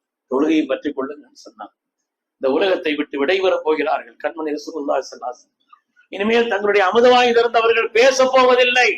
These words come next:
அப்படியானால் இந்த உம்மத்திற்கு எவ்வளவு முக்கியமான ஒரு விஷயத்தை, எவ்வளவு அழுத்தமான ஒரு விஷயத்தை, சொல்ல வேண்டிய விஷயத்தை சொல்லி இருக்கிறார் என்பதை அருமையான பெருமக்களே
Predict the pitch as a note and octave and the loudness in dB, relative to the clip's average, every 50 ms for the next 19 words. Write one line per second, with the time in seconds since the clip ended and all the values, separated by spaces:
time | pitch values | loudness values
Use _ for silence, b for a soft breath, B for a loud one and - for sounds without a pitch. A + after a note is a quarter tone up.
0 | - _ _ _ _ _ _ _ _ _ _ _ _ _ _ _ - - D3+ D#3+ | -8 _ _ _ _ _ _ _ _ _ _ _ _ _ _ _ -4 -4 -2 0
1 | G3+ G#3 G3+ G#3+ A3 A3 A#3 A#3+ B3+ B3+ B3+ B3 B3 - A3+ G#3+ A3 B3+ C4 C4 | 0 0 2 2 4 4 4 4 4 2 0 -2 -2 -2 -2 0 2 2 0 2
2 | C4 A#3+ A3+ - A#3+ A3 G3+ G#3 G#3+ C#4 D4+ E4 D#4+ D#4+ D#4 D4+ - - C#4+ C#4 | 0 -2 -2 -2 0 0 0 2 4 4 4 6 6 4 2 0 0 0 2 2
3 | C4 B3+ B3+ B3 A#3 A3 G#3 G3 F#3+ F#3 - - D#3+ D3 C3+ - C#3 A#2+ G#2+ - | 4 4 2 2 2 0 0 0 0 -2 -2 -4 -6 -6 -4 -4 -6 -6 -6 -8
4 | _ _ _ _ _ _ _ _ _ _ _ _ _ - F3 A3 C4+ D4 D4+ C#4 | _ _ _ _ _ _ _ _ _ _ _ _ _ -2 2 4 4 4 6 6
5 | A#3+ G#3+ B3 C#4+ D#4+ D#4+ D#4+ - D#4 D4+ D#4 D4+ D4+ C#4+ C4+ B3 A#3 A3 G#3 - | 6 4 4 4 2 0 2 2 4 4 6 4 4 4 4 2 2 2 -2 -2
6 | - G3 F#3 F3 _ - E3 D3 B2 A#2 - - E3 F3+ G#3+ A3+ A3 G#3 G3 F#3+ | 0 -2 -2 -2 _ -6 -6 -6 -6 -10 -8 -2 -2 0 0 2 0 0 0 0
7 | F3+ E3+ D#3+ D3+ D#3 F#3 F#3+ F3+ F3+ F3+ F3 E3+ D#3+ C3 - _ _ _ _ - | 0 -2 -2 -2 -2 -2 -4 -4 -2 -2 -2 -2 -2 -4 -8 _ _ _ _ -4
8 | - D#3 F3 G3 G#3 G3 F#3 F#3 F3+ E3+ E3+ E3 D#3 D3+ D3 D3 D3 C#3+ C3+ B2+ | -2 0 2 4 4 4 2 2 0 0 0 0 0 0 -2 0 0 2 0 -2
9 | C#3 D3 D#3 D#3+ E3 E3+ F3 F3 E3+ E3 - C#3+ D3+ D3+ D3+ C3 - D#3+ F3 G3+ | -2 -6 -4 -2 0 0 0 0 -2 -2 -4 -4 -4 -4 -6 -4 -2 0 0 2
10 | G#3+ F#3 C3 | 0 0 -2